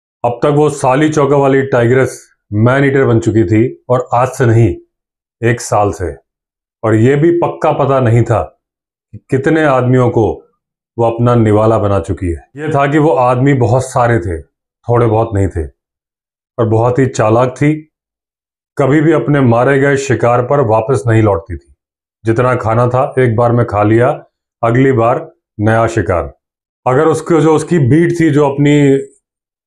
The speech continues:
ए, टेरिटरी को टाइगर एक बीट बोलते हैं, जिसमें कि अपना पूरा एक रूटीन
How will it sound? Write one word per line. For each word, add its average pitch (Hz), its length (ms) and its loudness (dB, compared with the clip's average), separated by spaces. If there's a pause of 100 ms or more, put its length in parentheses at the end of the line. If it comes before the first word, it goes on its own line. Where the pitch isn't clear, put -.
(120)
ए, 117 160 0
टेरिटरी 147 480 0
को 156 340 2 (800)
टाइगर 143 580 0
एक 110 200 0
बीट 139 220 2
बोलते 127 260 2
हैं, 123 60 0
जिसमें 127 260 0
कि 135 60 0
अपना 131 240 0
पूरा 131 520 0 (220)
एक - 260 -6 (580)
रूटीन 143 580 0